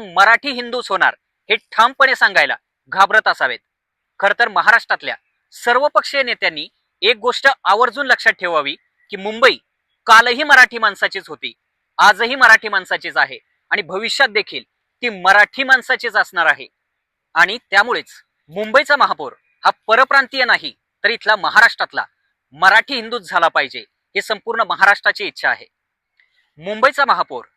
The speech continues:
मग तो कुठल्याही पक्षाचा असू द्या, तो जर परप्रांतीय झाला ना, तर तो फक्त मुंबईसाठीच नाही, तर संपूर्ण महाराष्ट्रासाठी काळा दिवस असेल. कारण दुर्दैवाची गोष्ट म्हणजे आधीच मुंबईमधून मराठी माणूस जवळपास हद्दपार होताना दिसतोय.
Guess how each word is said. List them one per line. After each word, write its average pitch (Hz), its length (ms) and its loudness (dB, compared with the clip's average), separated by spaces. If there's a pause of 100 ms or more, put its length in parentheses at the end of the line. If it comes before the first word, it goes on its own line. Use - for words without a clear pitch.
(120)
मग 190 180 -8
तो 254 40 -6
कुठल्याही 240 400 -6
पक्षाचा 226 400 -4
असू 156 180 -6
द्या, 123 100 -8 (340)
तो 220 100 -4
जर 233 140 -2 (120)
परप्रांतीय 247 540 2
झाला 190 200 0
ना, 123 120 -6 (380)
तर 208 80 2
तो 233 180 -2
फक्त 208 220 -6
मुंबईसाठीच 233 720 -4
नाही, 143 160 -6 (340)
तर 220 60 -6
संपूर्ण 247 500 -10
महाराष्ट्रासाठी 208 920 0 (180)
काळा 196 240 2
दिवस 170 300 -6
असेल. 127 240 -8 (800)
कारण 214 360 6
दुर्दैवाची 220 500 -2
गोष्ट 214 260 -6
म्हणजे 147 320 -6 (340)
आधीच 196 360 2
मुंबईमधून 214 560 -2 (340)
मराठी 214 340 4
माणूस 233 260 0
जवळपास 208 460 0
हद्दपार 226 440 0
होताना 196 340 -2
दिसतोय. 147 360 -8